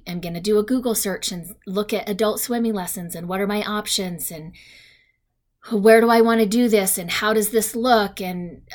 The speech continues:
all sorts of things, right? That's the beginning of starting again. I hadn't actually taken that step to actually start again, but it was in my head, right? And so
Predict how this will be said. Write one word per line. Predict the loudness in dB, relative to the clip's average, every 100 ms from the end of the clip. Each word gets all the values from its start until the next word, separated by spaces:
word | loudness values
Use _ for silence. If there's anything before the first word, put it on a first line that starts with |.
| -16 -4
all | 0 0
sorts | 0 -2 0
of | -2
things, | 0 0 0
right? | -4 0
That's | 0 -2
the | -6
beginning | -4 0 0 2 0 -2 -4 -2
of | 0 -2
starting | -6 -2 0 0 -2 -4 -6
again. | -10 -6 -4 -4 -6 -20 -8
I | -4
hadn't | -2 0 0
actually | 0 -2 -2 -4
taken | -4 2 2 2 -6
that | -6 -6
step | -6 -2 -4 -4 -10 _ -20 -4
to | -4 0
actually | 0 0 -4 -2 -4
start | -4 -6 -8
again, | -10 -10 -12 -16 -10 -2
but | -2
it |
was | 0 0
in | 2
my | 2
head, | 2 -2 -4 -6
right? | -2 -2 -2
And | -4
so | 0 0 0